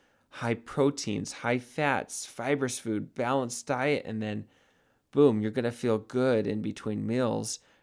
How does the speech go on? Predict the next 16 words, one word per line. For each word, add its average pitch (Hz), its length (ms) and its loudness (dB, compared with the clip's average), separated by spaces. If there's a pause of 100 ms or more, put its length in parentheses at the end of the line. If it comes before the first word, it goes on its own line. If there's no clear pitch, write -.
You're 113 100 -8
gonna 113 140 0
be 107 100 0
less 110 420 0
inclined 113 640 -2
to, 107 420 -4 (340)
to 113 100 -2
snack 131 540 0
because 107 240 -2
you're - 200 -2 (100)
actually 104 640 -2
filling 117 760 0
and 98 200 -4
fueling 113 480 -2
your 104 100 -4
body. 113 560 -2